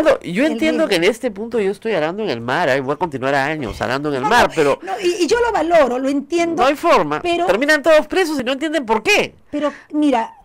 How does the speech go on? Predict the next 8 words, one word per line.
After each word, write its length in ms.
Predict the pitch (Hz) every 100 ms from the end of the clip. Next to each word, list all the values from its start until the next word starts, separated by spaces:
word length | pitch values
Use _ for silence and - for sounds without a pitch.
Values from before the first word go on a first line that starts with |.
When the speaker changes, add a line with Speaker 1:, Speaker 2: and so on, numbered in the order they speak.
| _
Speaker 2:
si 220 | - - 277
queremos 340 | 320 427 415 -
que 80 |
el 80 | 240
país, 520 | - 208 220 185 -
que 120 | - 226
los 140 | 196
peruanos, 720 | 233 214 247 214 202 185 -